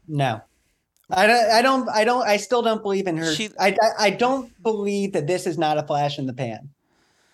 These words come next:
Speaker 2: I mean, physically, she's played like a, uh, we've had this discussion before. All right, let's get into the draw because that can
Speaker 1: Okay.
Speaker 2: help make sense. We don't have to talk in a vacuum anymore. We can look at who do they have to beat, what matchups are actually best. And as I alluded to in the introduction,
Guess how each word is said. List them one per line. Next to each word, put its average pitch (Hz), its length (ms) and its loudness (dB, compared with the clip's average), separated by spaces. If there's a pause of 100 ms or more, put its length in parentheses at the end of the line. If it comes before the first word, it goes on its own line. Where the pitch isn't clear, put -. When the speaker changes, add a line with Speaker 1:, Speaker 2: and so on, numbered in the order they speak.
(400)
Speaker 2:
I 165 80 -16
mean, 165 160 -16
physically, 170 640 -10
she's - 220 -12
played 311 220 -4
like 262 160 -6
a, 175 160 -12
uh, 147 160 -2
we've 151 160 -6
had 135 200 -2
this 113 160 -10
discussion 107 460 -10
before. 107 560 -6 (280)
All 208 80 4
right, 208 100 4
let's 240 160 0
get 285 160 0
into 220 200 -2
the 160 80 -2
draw 120 320 0
because 151 360 -4
that 165 200 0
can - 80 -2
Speaker 1:
Okay. 175 60 2
Speaker 2:
help 165 160 0
make 143 180 0
sense. 131 200 -4
We 160 80 -8
don't 170 120 0
have 160 120 -2
to - 60 -20
talk 147 240 -2
in 139 80 -4
a 123 40 -4
vacuum 120 400 -2
anymore. 110 340 -6
We 110 120 -12
can 123 100 -18
look 117 140 -6
at 113 140 -2
who 151 200 -10
do 127 180 -8
they 117 160 0
have 110 200 -4
to 117 80 -14
beat, 113 220 -10
what 120 280 -4
matchups 110 480 -6
are 104 220 -4
actually 110 480 -6
best. 107 440 -4
And 107 280 -6 (320)
as 151 220 2
I 156 100 4
alluded 147 320 -2
to 156 120 -6
in 135 80 -8
the 135 120 -8
introduction, 120 680 -6